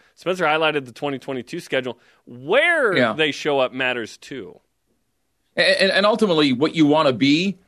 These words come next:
Speaker 2: is good enough, top to bottom, to, you know, to win a lot of games with the toughest schedules. And, and, and that's ultimately, I, I think, what, what Kalani and, and staff are talking about, and he's five years into it now, is you generate,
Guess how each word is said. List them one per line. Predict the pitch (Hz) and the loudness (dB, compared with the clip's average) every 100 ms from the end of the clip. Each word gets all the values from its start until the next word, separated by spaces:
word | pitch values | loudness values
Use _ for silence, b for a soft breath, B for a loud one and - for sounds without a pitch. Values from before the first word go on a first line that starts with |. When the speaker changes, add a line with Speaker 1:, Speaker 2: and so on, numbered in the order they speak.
| _ _ - | _ _ -2
Speaker 2:
is | 147 127 | 0 0
good | 120 160 190 | 2 4 4
enough, | 147 117 107 117 - - _ _ - | 4 2 0 -2 -8 -20 _ _ -2
top | 143 135 - | 0 0 0
to | |
bottom, | 127 127 127 139 151 - _ _ _ _ | 2 4 4 0 -4 -10 _ _ _ _
to, | 185 143 - _ | -2 -2 -10 _
you | - 160 | -4 0
know, | 156 151 - - - | 2 0 -6 -18 -2
to | 170 | 2
win | 196 | 4
a | 240 | 4
lot | 170 127 | 4 2
of | 117 | 2
games | 123 113 | 2 2
with | 120 143 | 0 0
the | 131 | 0
toughest | 143 123 117 | 0 0 0
schedules. | - 117 98 92 87 - | 0 2 2 -4 -10 -12
And, | - 139 | -8 -4
and, | 139 135 | -2 -2
and | 156 | 0
that's | 180 | 0
ultimately, | 165 165 165 131 139 131 | 2 2 0 -2 2 2
I, | 123 120 | 4 2
I | 120 | 0
think, | 147 131 | -4 -6
what, | 131 127 117 | 0 0 0
what | 120 117 | -4 -4
Kalani | - 143 139 135 | -6 0 0 2
and, | 120 110 | 2 2
and | 110 | -2
staff | - 139 127 123 | -2 0 0 -2
are | |
talking | 113 135 147 117 | -2 -2 -2 -2
about, | 101 107 | 0 0
and | 127 | -2
he's | 160 | -6
five | - 143 127 | -4 -2 2
years | 120 139 | 0 0
into | 156 123 | -2 -2
it | 104 | -2
now, | 104 104 104 b b b _ | -2 -2 -6 b b b _
is | 135 131 | -2 0
you | 151 | 0
generate, | 139 151 170 151 139 131 131 | 0 0 2 2 4 2 -2